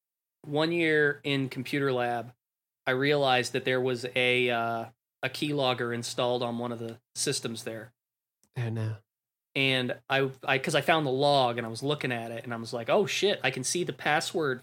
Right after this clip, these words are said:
Speaker 1: for the admin system, and this can get you into the grades system and everything,"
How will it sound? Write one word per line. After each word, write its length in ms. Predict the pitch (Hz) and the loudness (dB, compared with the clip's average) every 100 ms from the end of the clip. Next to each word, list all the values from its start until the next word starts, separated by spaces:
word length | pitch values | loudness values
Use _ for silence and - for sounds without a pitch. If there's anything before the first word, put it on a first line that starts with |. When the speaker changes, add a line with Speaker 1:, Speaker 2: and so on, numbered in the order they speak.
| - | -4
Speaker 1:
for 320 | 127 123 123 _ _ _ _ - | -2 -2 -6 _ _ _ _ -4
the 100 | 135 | 0
admin 380 | 131 156 160 160 | 4 4 4 0
system, 540 | 175 170 175 170 185 _ _ _ _ _ _ 139 | 0 0 0 0 -2 _ _ _ _ _ _ 0
and 420 | 135 127 127 123 | 2 4 2 2
this 220 | 156 160 | 2 2
can 220 | - 151 | 0 -2
get 180 | 139 151 | 2 0
you 140 | 147 151 | 2 0
into 160 | 147 | 0
the 80 | 135 | -4
grades 560 | 127 131 139 151 160 - | -2 2 2 0 -2 -6
system 960 | - - - 165 151 - 160 156 151 | -6 -6 -4 0 0 2 2 0 -4
and 260 | 139 123 120 | -4 -4 -2
everything," 580 | 131 135 127 117 107 | 0 2 0 -4 -10